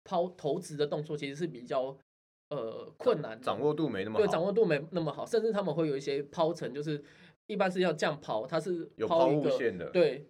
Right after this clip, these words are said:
Speaker 1: 有一个小抛物线，圆形的，像是胸部的形状，女生胸部的形状，
Speaker 2: 嗯。
Speaker 1: 那抛成一个类似云霄飞车那种铁轨的形状，
Speaker 2: 哦，
Speaker 1: 跳上去。
Speaker 2: 抛，抛太高。
Speaker 1: 对，抛到天空，然后掉下来，那当然是比较困难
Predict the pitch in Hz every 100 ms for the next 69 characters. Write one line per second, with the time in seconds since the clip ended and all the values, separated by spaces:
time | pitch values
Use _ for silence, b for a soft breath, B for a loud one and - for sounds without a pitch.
0 | _ 151 156 165 151 127 175 175 190 165
1 | 156 151 123 - 135 156 180 131 113 123
2 | 180 175 180 156 160 160 120 117 113 143
3 | 107 123 156 156 160 147 110 113 123 110
4 | B - 202 226 226 185 147 160 147 180
5 | 180 160 160 185 185 175 165 165 175 151
6 | 113 - 139 151 156 120 123 131 151 110
7 | 185 160 185 180 180 180 170 185 147 -
8 | 113 113 202 233 247 233 220 196 220 190
9 | 151 165 190 165 180 131 165 160 143 -
10 | 160 - 135 135 127 127 - 127 107